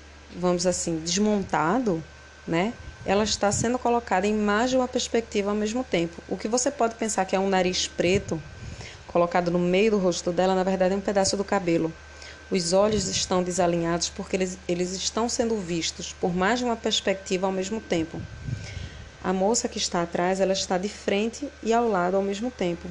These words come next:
assim como a moça da qual eu estava falando, que está em primeiro plano, ela está de lado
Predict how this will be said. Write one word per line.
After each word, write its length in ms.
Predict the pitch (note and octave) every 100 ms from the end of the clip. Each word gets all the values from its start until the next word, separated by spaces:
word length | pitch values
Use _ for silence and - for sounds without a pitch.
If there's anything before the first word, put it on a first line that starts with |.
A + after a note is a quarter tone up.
| F3
assim 300 | F3+ - G3
como 220 | A3+ A3+
a 60 |
moça 440 | A#3 F#3 F#3 - A3+
da 180 | G3 F#3
qual 140 | F#3+
eu 60 | F3+
estava 200 | F3+ F3+
falando, 340 | F#3+ F3 F3
que 80 | -
está 200 | - E3+
em 40 |
primeiro 340 | E3+ F3 F3 G3+
plano, 320 | G#3+ G3+ A3+ - - - - -
ela 140 | -
está 260 | G#3 - F#3+
de 140 | F#3
lado 400 | A3+ F#3+ F3+ F#3